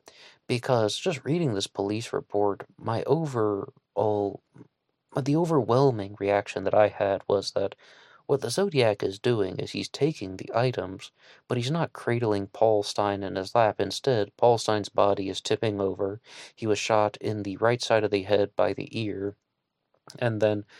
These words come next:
the Zodiac is pushing him to the floorboards. I think that's what was really happening.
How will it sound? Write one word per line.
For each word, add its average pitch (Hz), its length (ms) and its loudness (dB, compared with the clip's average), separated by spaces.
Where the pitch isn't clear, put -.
the 107 60 -6
Zodiac 104 640 2
is 95 360 -4
pushing 127 440 0
him 98 240 -4
to 104 120 2
the 92 160 0
floorboards. 101 1160 0
I 110 80 2
think 104 200 -4
that's 110 280 4
what 85 120 -4
was 95 200 -8
really 98 180 2
happening. 95 540 -2